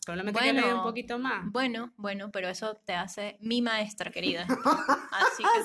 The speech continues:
Speaker 1: Sí.
Speaker 2: así que por eso
Speaker 1: Acabamos de corregir todo. <laughs>
Speaker 2: Exacto.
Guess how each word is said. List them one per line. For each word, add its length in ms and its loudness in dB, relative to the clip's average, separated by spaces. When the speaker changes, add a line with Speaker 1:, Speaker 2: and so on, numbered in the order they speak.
Speaker 1:
Sí. 300 0
Speaker 2:
así 300 -2
que 120 -2
por 160 4
eso 140 4
Speaker 1:
Acabamos 340 4
de 100 4
corregir 440 4
todo. 440 4
<laughs> 1200 -4
Speaker 2:
Exacto. 480 -10